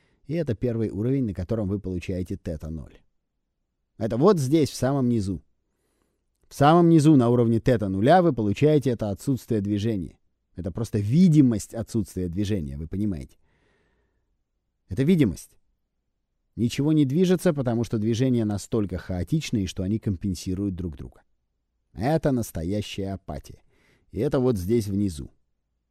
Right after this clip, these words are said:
И когда вы с этим сталкиваетесь, это прямо как клей. Ведь это практически самый низкий уровень, который может переносить жизнь. И это плотная масса.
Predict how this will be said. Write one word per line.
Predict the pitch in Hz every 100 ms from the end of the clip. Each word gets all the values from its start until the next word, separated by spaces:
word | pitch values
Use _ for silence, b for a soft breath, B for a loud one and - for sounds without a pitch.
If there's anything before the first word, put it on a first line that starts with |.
| -
И | 104
когда | 120 113 110 117
вы | 117
с | 110
этим | 98 98
сталкиваетесь, | - 95 104 - 165 156 147 135
это | 120 117
прямо | 101 78 85 98 95
как | - 78 87 _
клей. | - - 78 98 - _ _ _ _ _ _ _ _ _ _ _ -
Ведь | 101 139
это | 135
практически | 120 120 - 151 147 - 107
самый | - 151 151 139
низкий | 135 123 113 95
уровень, | 127 139 139
который | 113 92 101
может | 98 101 101 95
переносить | 101 92 90 - 78
жизнь. | 67 87 - _ _ _ _ _ _
И | -
это | 139 151 131
плотная | 113 104 135 143 - 120 113
масса. | 113 104 - -